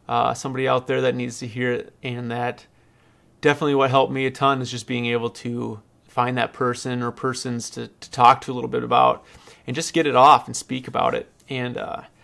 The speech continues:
definitely feels good to talk a little bit about more, even just to a camera here,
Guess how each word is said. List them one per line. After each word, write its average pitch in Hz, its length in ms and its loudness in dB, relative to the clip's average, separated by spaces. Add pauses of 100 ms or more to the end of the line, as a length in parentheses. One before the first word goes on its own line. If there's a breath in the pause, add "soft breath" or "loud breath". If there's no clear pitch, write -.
(760 soft breath)
definitely 139 260 -2
feels 139 240 0
good 135 140 0
to 127 300 -2
talk 131 340 6
a - 20 -4
little 127 120 0
bit 127 100 2
about 123 180 4
more, 127 260 2
even 123 280 -6
just 127 220 -10
to 127 100 -6
a 120 40 -4
camera 123 440 -4
here, 120 340 -6